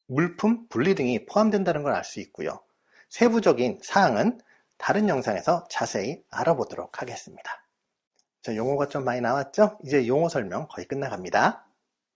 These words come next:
이번 용어는 훈계입니다. 왠지 훈장님이나 어른에게 들을 수 있는 말 같죠? 뭐, 비슷합니다. 훈계란 학교의 장과 교원이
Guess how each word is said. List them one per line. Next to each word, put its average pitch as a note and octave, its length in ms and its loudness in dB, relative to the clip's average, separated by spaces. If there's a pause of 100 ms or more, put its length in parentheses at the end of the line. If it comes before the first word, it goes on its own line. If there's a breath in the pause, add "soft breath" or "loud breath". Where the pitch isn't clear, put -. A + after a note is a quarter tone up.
(420 loud breath)
이번 A3 260 6
용어는 D3+ 280 4
훈계입니다. B2+ 840 0 (540 soft breath)
왠지 D3+ 320 2
훈장님이나 D3+ 880 2 (240 loud breath)
어른에게 F3+ 460 2
들을 C#3 180 0
수 D3 120 -8
있는 A#2 140 -2
말 F2 180 -4
같죠? - 320 -6 (1120)
뭐, E2 280 -10
비슷합니다. C#3 760 -2 (540 soft breath)
훈계란 C#3+ 600 6 (160)
학교의 G#3 400 2
장과 C#3 340 0
교원이 C3 540 2